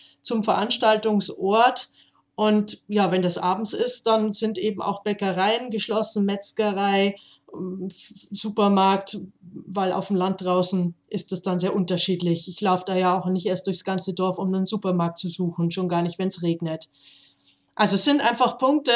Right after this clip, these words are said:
die dazugehören, dann Bewegung. Also ich bewege mich schon gerne, denn es hat ja auch eine Auswirkung auf die Durchblutung auch meines Gehirns. Nur Vorsicht, man sollte danach nicht erschöpft sein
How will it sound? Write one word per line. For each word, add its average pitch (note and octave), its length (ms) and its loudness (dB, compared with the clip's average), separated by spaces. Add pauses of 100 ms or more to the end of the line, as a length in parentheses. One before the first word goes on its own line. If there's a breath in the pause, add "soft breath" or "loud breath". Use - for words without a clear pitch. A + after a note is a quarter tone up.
(200)
die A3 120 -4
dazugehören, A3+ 840 2 (440 loud breath)
dann B3+ 240 6
Bewegung. A3+ 640 4
Also E3+ 180 -4
ich - 180 -8
bewege A#3 340 -2
mich G3+ 140 4
schon C#4 300 2
gerne, B3 380 4 (560 loud breath)
denn A3 180 6
es G#3 160 0
hat G3+ 100 0
ja G3+ 140 4
auch F#3+ 40 2
eine F#3 200 0
Auswirkung G#3 560 0
auf G3 220 -4
die G3+ 180 -4
Durchblutung A3 640 -2
auch F#3 140 0
meines F#3+ 380 0
Gehirns. A3+ 640 0 (240 soft breath)
Nur A3 160 4
Vorsicht, A3 720 2 (460)
man G3+ 140 2
sollte G#3 300 2
danach G3 340 2
nicht G3 160 2
erschöpft G#3 520 0
sein D3+ 440 -2